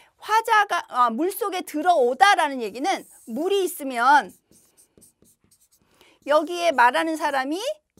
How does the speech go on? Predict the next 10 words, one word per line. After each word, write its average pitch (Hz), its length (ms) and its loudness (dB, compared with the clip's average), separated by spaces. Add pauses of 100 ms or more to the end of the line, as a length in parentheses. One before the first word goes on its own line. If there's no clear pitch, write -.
있는 311 260 -2
거예요. 196 240 -4 (500)
그리고 339 340 -4 (200)
밖에 349 380 -6
있는 370 280 -6
사람이 302 500 -4 (800)
화자에게 330 880 0
가까이 254 640 -8
이동하는 269 460 -8
겁니다. - 460 -20